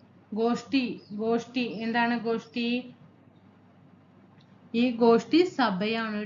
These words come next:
ട്ടോ. ഗോഷ്ഠി സഭയാണ്. ഈ ഗോഷ്ഠി വന്നിട്ട് വികൃതിയാണ്. നമ്മൾ ഗോഷ്ഠി കാണിക്കണ്ട എന്ന് പറയും ല്ലേ?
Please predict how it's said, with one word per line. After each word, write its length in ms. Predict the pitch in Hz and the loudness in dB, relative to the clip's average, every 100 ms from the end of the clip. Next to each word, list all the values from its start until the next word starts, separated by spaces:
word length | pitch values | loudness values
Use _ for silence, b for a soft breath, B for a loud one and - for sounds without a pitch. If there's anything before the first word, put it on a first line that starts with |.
| 208 | -4
ട്ടോ. 140 | 302 233 175 - - _ _ _ _ - - | -2 -4 -8 -14 -20 _ _ _ _ -20 -14
ഗോഷ്ഠി 480 | 202 220 233 - 277 | -4 -2 -2 0 0
സഭയാണ്. 1040 | 285 262 208 214 208 196 202 262 349 - - - | 0 -2 -2 -2 0 0 0 -2 -4 -10 -20 -6
ഈ 140 | 240 | -4
ഗോഷ്ഠി 480 | 262 254 240 - - | -2 -2 -2 -4 -4
വന്നിട്ട് 380 | 247 220 214 233 | -4 -4 -6 -4
വികൃതിയാണ്. 800 | 247 226 185 226 196 233 208 185 | -4 -4 -4 -4 -4 -4 -4 -4
നമ്മൾ 160 | 214 226 | -6 -4
ഗോഷ്ഠി 440 | 233 233 - 262 | -2 -2 -4 -2
കാണിക്കണ്ട 420 | 247 240 247 240 | 0 0 -2 0
എന്ന് 300 | 240 247 240 | 0 0 -2
പറയും 260 | 233 208 226 | -2 -4 -2
ല്ലേ? 340 | 311 302 - | 0 0 -4